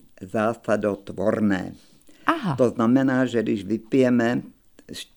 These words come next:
Speaker 1: citronovou šťávu nebo jablečný ocet, tak v našem těle se utvoří látky, které vytvářejí zásadu, čili
Speaker 2: Hmm.
Speaker 1: snižují tu kyselost našeho těla. A to je i o potravinách. Když se napijeme mléka, tak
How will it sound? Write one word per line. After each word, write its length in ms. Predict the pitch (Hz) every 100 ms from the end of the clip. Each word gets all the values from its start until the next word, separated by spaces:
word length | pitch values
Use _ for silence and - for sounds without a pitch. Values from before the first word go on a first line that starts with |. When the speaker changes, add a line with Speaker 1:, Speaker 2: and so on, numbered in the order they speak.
| _ -
Speaker 1:
citronovou 600 | 131 107 107 101 104 101
šťávu 500 | - 104 95 98 110
nebo 300 | 104 95 95
jablečný 600 | 101 95 110 113 - -
ocet, 440 | - - - 123 - - -
tak 140 | 113
v 40 | 104
našem 460 | 113 123 127 107
těle 400 | - 113 107 123 -
se 140 | - 101 -
utvoří 680 | - - 117 120 107 120 127 131 - _ _ -
látky, 480 | 104 101 - 127
které 340 | 123 107 107 107 107
vytvářejí 720 | 101 - 113 107 - 101 -
zásadu, 560 | 92 92 - 117 110 135
čili 320 | - 117 185
Speaker 2:
Hmm. 180 | 160 139
Speaker 1:
snižují 580 | 113 123 117 147 131 127
tu 140 | 117
kyselost 720 | - 110 - 120 101 107 - - - - -
našeho 460 | 104 - 113 101 95
těla. 420 | - 104 92 85 - - - - - -
A 300 | 104 95 - _ - _ _ -
to 100 | 127
je 120 | 131
i 260 | 147 147
o 120 | - 131
potravinách. 840 | - 143 120 107 104 101 92 92
Když 160 | 92 110
se 160 | -
napijeme 460 | 117 107 - 107 107
mléka, 440 | 104 104 107 - 127
tak 200 | -